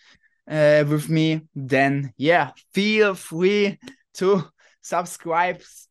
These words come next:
subscribe to my channel, and you can send me also a D M over Instagram. In Instagram, I am the most of the, well, most of the time.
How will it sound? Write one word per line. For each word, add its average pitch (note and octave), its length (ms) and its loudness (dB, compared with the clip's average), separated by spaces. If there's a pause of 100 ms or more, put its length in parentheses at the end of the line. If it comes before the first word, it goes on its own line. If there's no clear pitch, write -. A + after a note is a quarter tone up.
(140)
subscribe F3 840 0 (120)
to G3+ 180 -2
my F#3 300 -2 (240)
channel, G#3 560 0 (380)
and F3+ 600 -2 (600)
you E3+ 120 0
can F#3 200 -2
send F3+ 260 -2
me F#3+ 100 -4
also E3+ 720 -2 (340)
a D#3 480 2 (260)
D D3+ 560 -2
M E3+ 360 0 (140)
over F3+ 520 4 (220)
Instagram. G3 880 0 (100)
In D#3 120 -6
Instagram, E3 640 -2
I C#3+ 260 0
am C#3+ 520 -2
the C#3 140 -4
most D#3+ 340 0
of D#3 240 -8
the, C#3+ 300 -4
well, D3 280 -6
most D#3 300 -6
of C#3+ 100 -12
the A#2+ 100 -18
time. E3+ 520 0